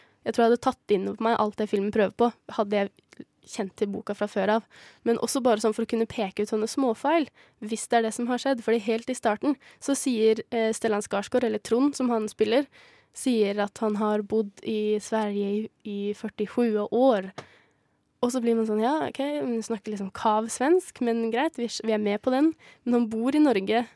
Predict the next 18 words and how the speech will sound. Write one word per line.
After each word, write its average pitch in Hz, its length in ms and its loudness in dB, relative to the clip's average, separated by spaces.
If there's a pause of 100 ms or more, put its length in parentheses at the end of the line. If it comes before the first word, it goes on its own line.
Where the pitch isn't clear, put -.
(140)
får 240 160 0
vi 233 140 4
vite 208 180 -6
til 214 160 0
han 208 80 -2
er 196 160 0
sånn - 220 -6 (340)
femten, 220 460 -6 (340)
seksten. 233 480 -4 (600)
Og 247 100 0
så 269 80 0
får 208 300 0
vi - 20 6
aldri 240 240 2
vite 233 400 -2
helt 220 320 -4
hvordan 214 400 -2
han, 226 220 0